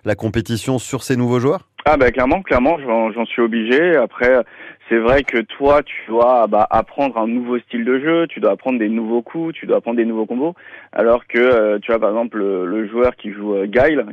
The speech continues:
Speaker 2: qui est là sur tous les Street Fighter,
Speaker 1: Mhm.
Speaker 2: euh, son plan de jeu reste le même. Ses combos et ses coups spéciaux vont peut-être légèrement changer, mais le plan de jeu est le même. Tu sais très bien dans quoi tu t'embarques lorsque tu joues Guile, tu vois.
Speaker 1: Ouais. Tu joues, toi,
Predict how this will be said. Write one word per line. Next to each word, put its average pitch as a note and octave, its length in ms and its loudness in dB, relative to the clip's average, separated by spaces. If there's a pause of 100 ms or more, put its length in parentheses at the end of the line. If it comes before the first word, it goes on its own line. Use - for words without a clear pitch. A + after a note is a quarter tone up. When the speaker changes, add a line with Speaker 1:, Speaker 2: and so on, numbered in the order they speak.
Speaker 2:
qui A2+ 80 -6
est G#2+ 80 0
là G#2+ 120 2
sur G#2+ 200 -8
tous - 120 -10
les A2+ 120 -2
Street - 180 -14
Fighter, G#2+ 300 -2 (140)
Speaker 1:
Mhm. G2+ 200 -8 (380)
Speaker 2:
euh, C3+ 100 0 (220)
son C#3+ 100 2
plan C#3 220 2
de B2+ 60 -2
jeu E3 120 2
reste C3+ 240 0
le A#2+ 160 2
même. D3 260 2 (320)
Ses C#3 120 2
combos D3+ 500 2
et G#2 220 -2
ses A2+ 80 -4
coups - 160 -14
spéciaux C3+ 260 -2
vont A#2 160 -2
peut-être A#2 560 -2
légèrement A#2 560 2
changer, B2 320 -4 (400)
mais G#2+ 360 -2
le A2+ 180 2
plan B2 240 0
de A#2 60 0
jeu C#3+ 80 2
est D3 80 6
le C3 120 2
même. C3 300 0
Tu - 180 -12
sais A#2+ 100 0
très - 220 0
bien C3 240 -2
dans A#2+ 160 0
quoi C#3 160 0
tu - 140 -8
t'embarques B2 400 0
lorsque A2+ 340 -2
tu A2 160 -10
joues A2+ 100 -8
Guile, A#2+ 240 0
tu - 120 -18
vois. - 380 -12
Speaker 1:
Ouais. D#2 80 -10 (520)
Tu D#3 140 0
joues, F3+ 180 0
toi, D#3+ 400 2